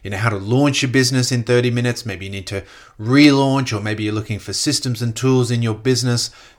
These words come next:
to help your people launch. And we need to help people, you know, earn money as soon as possible, obviously, 'cause the sooner they make money,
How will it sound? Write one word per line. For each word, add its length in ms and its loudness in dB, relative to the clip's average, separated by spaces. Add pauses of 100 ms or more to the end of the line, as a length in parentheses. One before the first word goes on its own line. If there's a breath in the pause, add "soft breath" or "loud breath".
(120)
to 160 0
help 300 0
your 160 2
people 400 0
launch. 480 -2 (600)
And 120 0
we 100 2
need 160 -4
to 60 -2
help 220 0
people, 380 0 (240 loud breath)
you 80 -4
know, 180 -6
earn 300 4
money 320 2
as 120 -2
soon 180 -2
as 100 -6
possible, 480 -2
obviously, 440 -2
'cause 200 -6
the 100 -8
sooner 340 -2
they 160 0
make 300 -2
money, 380 -2